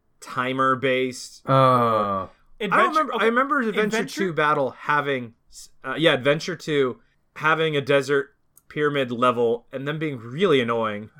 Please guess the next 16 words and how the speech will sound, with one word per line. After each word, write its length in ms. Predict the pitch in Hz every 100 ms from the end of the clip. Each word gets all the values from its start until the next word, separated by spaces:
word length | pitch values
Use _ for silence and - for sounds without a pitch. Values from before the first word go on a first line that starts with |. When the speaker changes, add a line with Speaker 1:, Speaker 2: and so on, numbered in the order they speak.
| _ -
Speaker 3:
It, 160 | 196
so 200 | - 233
Adventure 340 | 214 196 226 180
Speaker 2:
Oh, 40 |
wait. 320 | 202 131 - _ _ -
Speaker 3:
Two, 60 |
Ad-, 140 | 180 143 -
Sonic 360 | - 202 247 269
Adventure 300 | 254 247 220
Two 160 | 214 208
actually 300 | 170 202 185
had, 140 | 185
like, 140 | 165
a 100 | 160
whole 580 | - 160 165 170 165 165
slew 1040 | 160 - - - 143 147 156 165 175 180